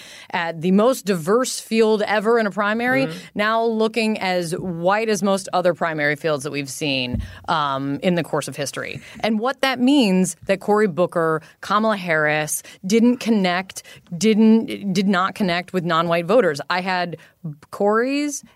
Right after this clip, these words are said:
Speaker 1: and Kamala's press secretaries on. And they made a really interesting argument that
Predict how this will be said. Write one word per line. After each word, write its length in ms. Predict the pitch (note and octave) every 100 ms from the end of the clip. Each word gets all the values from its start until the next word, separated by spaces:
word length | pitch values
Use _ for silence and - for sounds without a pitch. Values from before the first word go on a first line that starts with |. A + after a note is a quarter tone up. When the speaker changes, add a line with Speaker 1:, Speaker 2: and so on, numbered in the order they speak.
| _
Speaker 1:
and 240 | G3+ G3+ A#3+
Kamala's 580 | - G3 F#3+ F3+ E3+ D#3
press 260 | - G#3
secretaries 560 | - F3 D#3+ C#3+ C#3 C3
on. 280 | C3 - C#3+ - - - _
And 380 | A3 G#3+ G#3+ A3
they 100 | G#3
made 340 | G#3+ A3+ D4 -
a 80 | A3
really 440 | E3+ A3+ C#4 C#4
interesting 300 | A#3+ G3 A3+
argument 280 | F#3+ G3+
that 80 | F#3+